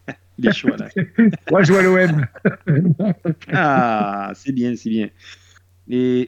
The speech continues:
Speaker 1: et enfin, le, le match que, qu'on attend tous, Olympique, euh, alors attendez, je vais, je vais leur faire honneur, hein. Football Club Olympique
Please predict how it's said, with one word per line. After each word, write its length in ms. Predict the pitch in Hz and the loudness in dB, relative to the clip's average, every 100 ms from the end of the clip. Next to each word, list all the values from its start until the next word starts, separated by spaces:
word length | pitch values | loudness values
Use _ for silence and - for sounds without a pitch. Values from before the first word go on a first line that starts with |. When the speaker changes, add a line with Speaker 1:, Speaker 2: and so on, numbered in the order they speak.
| 135 | 2
Speaker 1:
et 120 | 131 | 2
enfin, 540 | 131 - 147 156 175 - _ _ - | 2 -2 0 2 0 -2 _ _ -6
le, 400 | 117 120 113 110 | 0 2 2 0
le 160 | 113 | 0
match 380 | 110 123 - - | 0 -2 -4 -4
que, 280 | - 110 101 | 0 2 2
qu'on 200 | - 110 | 0 0
attend 280 | 107 - 110 | 0 -2 0
tous, 500 | 160 190 - - _ _ - | 2 2 0 -14 _ _ 0
Olympique, 1160 | 131 135 127 127 123 _ - 151 143 - - | 4 4 4 0 -2 _ -4 0 0 -2 -2
euh, 300 | 135 123 110 - | 2 2 2 0
alors 180 | 104 104 | 0 0
attendez, 340 | 113 131 120 | 0 0 0
je 220 | 101 90 | 0 -2
vais, 180 | 104 104 | -2 -4
je 200 | 92 - | -6 -4
vais 80 | 107 | -2
leur 200 | 101 98 | -2 -6
faire 180 | - 107 | -8 -4
honneur, 300 | 110 123 135 | -2 -2 -4
hein. 80 | 110 - _ _ _ | -6 -14 _ _ _
Football 500 | - 180 135 135 147 | -6 -4 -2 0 0
Club 380 | - 147 170 139 | 0 0 0 2
Olympique 720 | 135 135 131 - 170 175 - | 0 0 -2 -4 -2 0 2